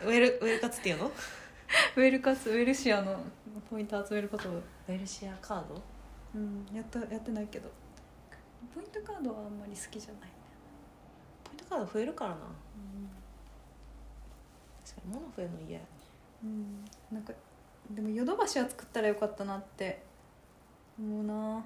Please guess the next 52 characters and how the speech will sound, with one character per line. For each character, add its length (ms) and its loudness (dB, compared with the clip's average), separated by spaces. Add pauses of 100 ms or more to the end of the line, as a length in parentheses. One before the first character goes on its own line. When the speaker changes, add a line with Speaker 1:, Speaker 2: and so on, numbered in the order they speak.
(220)
Speaker 1:
な 80 -6
ん 40 -10
か 160 -14
買 80 -6
っ 80 -10
た？ 80 -10
Speaker 2:
な 1600 -16
ん 60 -8
か 60 -14 (160)
買 80 -12
っ 0 - (140)
た 60 -8
っ 40 -8 (180)
け？ 140 -12 (1040)
ス 120 -18
ピ 100 -2
ー 60 -4
カ 120 -2
ー？ 80 0 (560)
Speaker 1:
あ 40 -6
ー。 840 -4
Speaker 2:
な 60 4
ん 100 0
か 180 -2
結 220 2
構 140 4
つ 140 -10
く 100 0
ら 120 6
し 200 -8
い。 100 -6 (300)
Speaker 1:
あ、 60 -2
で 80 4
も 120 2
確 240 -2
か 80 0
に 60 -2
家 180 4
電 400 2
は 100 2
で 140 2
か 200 2
い 100 4
よ 100 0
な。 120 -6 (180)
Speaker 2:
う 20 -4
ん。 440 0 (760)
だ 60 -4
っ 40 -4
て、 400 -4 (240)
あ 80 -6
の、 340 -2